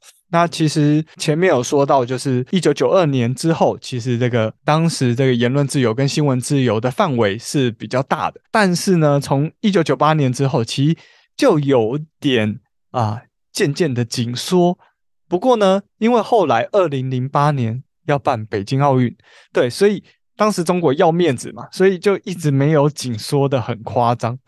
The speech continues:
但是呢，到后来北京奥运办完，大概到二零一一年之后，也就是习近平准备要接班的那阵子，其实新闻自由就开始越来越紧缩。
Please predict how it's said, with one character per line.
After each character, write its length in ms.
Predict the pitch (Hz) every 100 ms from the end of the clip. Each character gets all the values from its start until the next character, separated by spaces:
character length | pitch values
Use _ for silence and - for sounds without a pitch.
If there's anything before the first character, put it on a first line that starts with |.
| - -
但 180 | 226 214
是 120 | 226
呢， 200 | 196 196 -
到 180 | 214
后 220 | 170 220 180
来 240 | 131 135
北 180 | - 147
京 300 | 170 185 - -
奥 220 | 185 170
运 180 | 170 151
办 420 | 208 156 131 120
完， 300 | 110 107 120
大 180 | 156 143
概 120 | 151
到 280 | 151 127 120 _ -
二 160 | 185
零 200 | 135 131 -
一 300 | 175 196 185
一 20 |
年 420 | 185 135 120 131 -
之 200 | - 151
后， 240 | 147 110 _ -
也 160 | 135
就 120 | 127
是 200 | 147 165 - -
习 160 | - 147
近 220 | 165 139
平 160 | 131
准 180 | 127 117
备 140 | 107 151
要 160 | 135
接 260 | 131 147 135
班 360 | 131 127 131
的 180 | 123 104
那 380 | 113 151 160 135
阵 320 | 139 165 127
子， 200 | - 117 - - - -
其 120 | 143
实 160 | 147 143
新 220 | 156 147
闻 180 | 127 117
自 180 | 131
由 140 | 110 98
就 140 | 113
开 180 | 104 117
始 140 | 113
越 140 | 117 120
来 120 | 95
越 160 | 104 104
紧 300 | - 113 -
缩。 480 | - 104 104 95